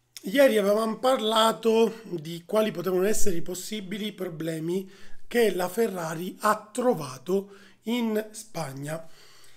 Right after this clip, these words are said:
E allora, cio-, ho cercato di capirci qualcosina in più, utilizzeremo anche qualche video per far capire qualcosa un po'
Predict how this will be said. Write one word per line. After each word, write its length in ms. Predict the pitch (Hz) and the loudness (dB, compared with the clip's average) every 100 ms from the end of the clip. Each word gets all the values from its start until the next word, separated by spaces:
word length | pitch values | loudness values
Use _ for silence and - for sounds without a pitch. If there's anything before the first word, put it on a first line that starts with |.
| - - | -10 4
E 80 | |
allora, 500 | 370 320 226 196 202 196 - - - - _ _ - _ _ _ - | 6 8 8 6 4 0 -6 -16 -20 -20 _ _ -20 _ _ _ -2
cio-, 260 | 285 277 - | 0 0 6
ho 240 | 277 285 285 | 8 8 6
cercato 440 | 277 269 311 247 | 0 0 0 0
di 120 | 196 | -4
capirci 760 | 226 214 233 233 - 214 214 - - _ - | -4 -4 -4 -6 -4 -4 -4 -8 -20 _ -2
qualcosina 560 | 220 208 214 208 208 | 0 2 0 0 2
in 100 | 196 | 0
più, 160 | 190 202 | 0 -2
utilizzeremo 680 | 175 175 175 156 196 196 | -4 -6 -8 -4 -4 -2
anche 220 | 185 185 175 | -4 -6 -8
qualche 400 | 185 180 - 180 | -8 -8 -8 -8
video 580 | 165 226 202 226 226 226 - - - | -4 -4 -2 0 0 -2 -16 -18 -6
per 400 | 208 208 214 202 | 2 4 4 -2
far 300 | 190 185 175 | -4 -8 -8
capire 380 | - 190 196 175 | -10 -6 -4 -4
qualcosa 580 | 180 190 - 175 170 165 | -6 -6 -6 -8 -6 -8
un 160 | 151 | -6
po' 340 | - 196 196 | 0 2 2